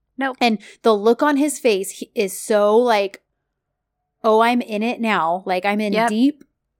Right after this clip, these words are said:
Speaker 2: you know
Speaker 1: Yep.
Speaker 2: what?" Like, uh, because, of course, Edda, he looks over at Edda like, "Crap. Like,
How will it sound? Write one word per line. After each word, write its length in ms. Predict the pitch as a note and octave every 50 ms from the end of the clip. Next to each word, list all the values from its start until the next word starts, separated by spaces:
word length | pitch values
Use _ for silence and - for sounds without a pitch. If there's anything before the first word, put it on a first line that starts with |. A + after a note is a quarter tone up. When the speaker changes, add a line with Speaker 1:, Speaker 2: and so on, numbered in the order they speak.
| _ _ _ _ -
Speaker 2:
you 240 | A3+ G#3+ A#3 B3+
know 160 | B3+ C4 C4 C4
Speaker 1:
Yep. 120 | C#4 C4+
Speaker 2:
what?" 280 | A#3+ F#3+ E3+ F3+ - - - - _ _ _
Like, 300 | A3+ G#3+ G3+ G3+ - _ _ _ _ _ _ _ _ _ _
uh, 80 | C#4+ C4+ - _ _ _ _ _ _ _ - B3
because, 380 | C4 - - B3 A3+ G3 G3 - _ _ _ _ _ _ _ _ _ _ _
of 180 | A#3+ A3+ F3+
course, 400 | - - - A#3+ G#3 G3 G#3 - - -
Edda, 540 | A#3 A3 G3 A3+ G#3 F#3 F3+ G3 G#3 - _ _ _ _ _
he 200 | - - B3+ B3
looks 220 | A3 A3 A3 - -
over 180 | A3+ G#3+ G#3+
at 80 | G3 -
Edda 280 | - G#3 F#3+ G3+ F#3+
like, 300 | F#3 F3 F3 F3+ - - _ _ _ _
"Crap. 600 | - - - - F#3+ F#3 E3+ D#3+ D3+ - - - _
Like, 240 | A3 G#3+ G#3 _